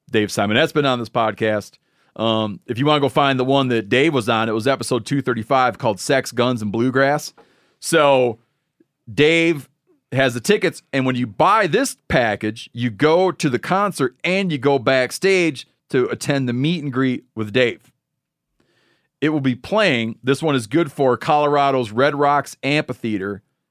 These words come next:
in July of twenty twenty-two. So you can get tickets for Colorado Red Rocks Amphitheater, go back, meet Dave, um, all paid. Here's another weird one. Uh,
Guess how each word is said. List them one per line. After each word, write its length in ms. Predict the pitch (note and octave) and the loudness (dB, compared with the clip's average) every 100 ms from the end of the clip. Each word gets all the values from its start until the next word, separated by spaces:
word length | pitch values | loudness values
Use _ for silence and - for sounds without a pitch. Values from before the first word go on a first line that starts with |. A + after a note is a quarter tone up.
| _ | _
in 160 | A2+ G#2+ | -6 -4
July 640 | F#2 A2+ A#2+ A#2+ A#2+ B2 - | -2 0 2 2 2 0 -2
of 120 | G2+ | -10
twenty 440 | - C3+ B2 A#2 | -8 -6 -4 -6
twenty-two. 640 | - - A2+ G2+ C3 A2 - | -8 -8 -8 -6 -4 -4 -4
So 140 | A2 | -8
you 60 | G2 | -4
can 60 | |
get 180 | G#2 - | -4 -2
tickets 280 | C#3 B2+ B2 | -2 -2 -6
for 120 | G#2 | -8
Colorado 480 | C3 A#2+ A#2+ A#2+ A2+ | -2 0 0 0 0
Red 220 | A2+ G#2+ | 0 -2
Rocks 240 | G#2+ G2 | -4 -2
Amphitheater, 540 | E3 E3 - D#3 C#3+ - _ _ _ | -2 -2 -2 -2 0 -2 _ _ _
go 120 | D3+ | -2
back, 400 | D3 C#3+ C#3 C#3 _ _ _ _ _ - | 2 2 2 -2 _ _ _ _ _ -6
meet 200 | A#2+ A2+ | -4 0
Dave, 400 | A2+ A2+ G2+ - _ _ _ _ _ _ | 2 2 -2 -8 _ _ _ _ _ _
um, 680 | G2+ G#2 G#2 G#2 G2+ F#2+ F2+ _ _ _ _ _ _ | -6 -4 -2 -2 -4 -8 -12 _ _ _ _ _ _
all 180 | B2 A#2+ | -2 -2
paid. 280 | A#2+ G#2+ E2 _ _ _ _ _ _ _ _ _ _ _ _ - | 0 -2 -2 _ _ _ _ _ _ _ _ _ _ _ _ -2
Here's 180 | D#3 | 0
another 220 | C#3+ C#3 A#2 | 2 2 2
weird 220 | A2 F#2 | 0 -2
one. 160 | D2+ - _ _ _ _ _ _ _ _ _ _ _ _ _ _ _ _ _ _ _ - | -8 -18 _ _ _ _ _ _ _ _ _ _ _ _ _ _ _ _ _ _ _ -2
Uh, 460 | B2+ A#2+ A#2 A2 | 0 2 2 0